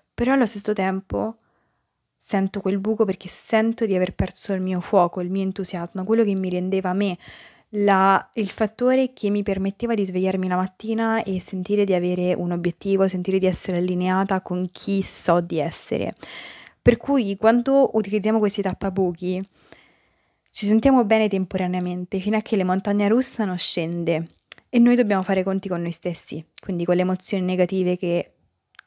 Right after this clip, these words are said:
quelle, queste emozioni negative che ci stavano cercando di comunicare qualcosa di importante, ma che noi abbiamo deciso di ignorare, di evadere e di riempire con i famosi tappabuchi.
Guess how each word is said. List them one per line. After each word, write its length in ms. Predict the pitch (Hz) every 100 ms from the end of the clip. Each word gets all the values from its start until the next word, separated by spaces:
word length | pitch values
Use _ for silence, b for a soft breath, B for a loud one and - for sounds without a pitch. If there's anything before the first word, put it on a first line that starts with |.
| _
quelle, 680 | - - 202 202 190 185 185 - b b b b b b _ _ _ _ _ _
queste 300 | - 208 214
emozioni 360 | 196 196 208 190
negative 300 | 190 233 233
che 100 | 180
ci 140 | -
stavano 320 | 185 196 185
cercando 340 | 185 - 214 196
di 80 |
comunicare 420 | 196 185 190 214 202
qualcosa 600 | 175 175 - 180 175 180
di 100 | 175
importante, 1000 | 175 - 180 - 180 165 165 - 202 214
ma 520 | 214 202 202 214 208 -
che 140 | - 220
noi 160 | 208
abbiamo 240 | 208 196 180
deciso 340 | 175 196 185
di 100 | 175
ignorare, 600 | 180 175 196 180 170 175
di 120 | 190 196
evadere 500 | 175 156 160 170 226 - B B B
e 100 | 190
di 120 | 190
riempire 500 | 226 233 175 175 185
con 360 | - 175 175 180
i 100 | 196
famosi 360 | 196 190 180
tappabuchi. 680 | 180 165 - 180 214 175 156